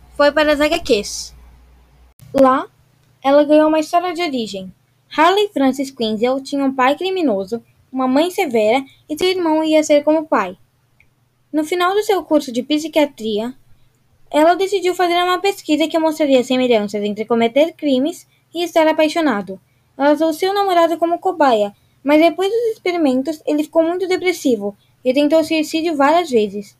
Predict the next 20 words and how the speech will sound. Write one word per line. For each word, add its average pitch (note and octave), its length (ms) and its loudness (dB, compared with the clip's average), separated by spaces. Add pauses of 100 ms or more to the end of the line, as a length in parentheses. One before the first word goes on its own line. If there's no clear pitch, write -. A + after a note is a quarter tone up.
(260)
até D4+ 220 0
pedir F#4+ 300 0
ajuda D#4 400 2
para D#4+ 220 2
Harley, G#3+ 460 -2 (320)
que C4 160 2
o C4+ 60 6
matou. C#4 460 0 (1080)
Por D#4+ 140 0
causa F#4+ 220 -2
de F4 100 -6
tudo G4+ 320 0
isso, C4+ 300 2
ela C#4+ 260 4
desenvolveu D#4+ 720 2
uma A3 180 0
paixão D4+ 380 -2
secreta D4 480 -2
pelo D4+ 220 0
Coringa. A3 560 -2